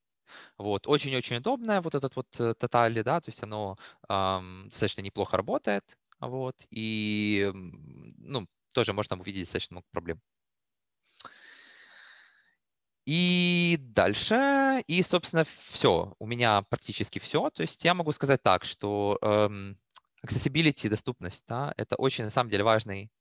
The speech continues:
э, вещь на данный момент. Если, э, пару лет назад, да, э, было не наст-, возможно, не настолько люди этим беспокоились, я могу сказать, что сейчас вот, вот в, ну, если не все, то, ну, большая часть наших, э,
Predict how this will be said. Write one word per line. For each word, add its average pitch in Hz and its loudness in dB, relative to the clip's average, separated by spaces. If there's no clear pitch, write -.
э, 98 -6
вещь 110 0
на 104 0
данный 110 2
момент. 101 -4
Если, 139 8
э, 120 8
пару 143 6
лет 135 4
назад, 123 4
да, 131 -2
э, 101 0
было 131 8
не 131 2
наст-, 127 0
возможно, 120 2
не 117 -2
настолько 120 2
люди 107 0
этим 98 -6
беспокоились, 110 -4
я 123 4
могу 151 0
сказать, 127 4
что - -2
сейчас 123 0
вот, 104 -10
вот 95 -6
в, - -18
ну, 98 -6
если 110 0
не 107 -2
все, 120 4
то, 92 -4
ну, 92 -12
большая 110 4
часть 98 -2
наших, - -8
э, 92 0